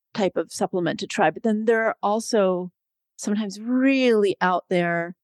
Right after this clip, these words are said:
and potentially not safe recommendations. And I wonder how you, navigating long covid, and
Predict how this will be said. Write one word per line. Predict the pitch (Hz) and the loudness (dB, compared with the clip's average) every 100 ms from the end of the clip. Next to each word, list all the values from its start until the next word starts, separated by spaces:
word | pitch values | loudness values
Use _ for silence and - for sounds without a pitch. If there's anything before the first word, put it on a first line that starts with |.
| _ _ _ _ | _ _ _ _
and | 262 | 0
potentially | 302 - 403 415 392 294 | 0 0 0 0 2 4
not | 240 233 - | 4 2 -2
safe | - 123 - | -4 -4 -2
recommendations. | 160 170 160 156 - 160 - - - - - - - - - | -4 -2 -4 -4 -6 -6 -8 -10 -8 -10 -12 -20 -20 -20 0
And | 269 | 4
I | 294 | 4
wonder | 285 359 359 285 240 - - | 4 2 2 2 0 -4 -12
how | 226 226 233 262 294 285 269 _ - | -8 -2 0 2 2 0 -6 _ -12
you, | 190 208 214 165 202 233 | -4 2 2 2 2 0
navigating | 180 180 190 180 170 170 160 196 _ 185 | 2 0 -2 -4 -2 -4 -8 -12 _ -2
long | 190 175 | 0 0
covid, | 170 175 156 160 - _ _ _ _ _ - | -2 -4 -2 -4 -6 _ _ _ _ _ 0
and | 214 | 2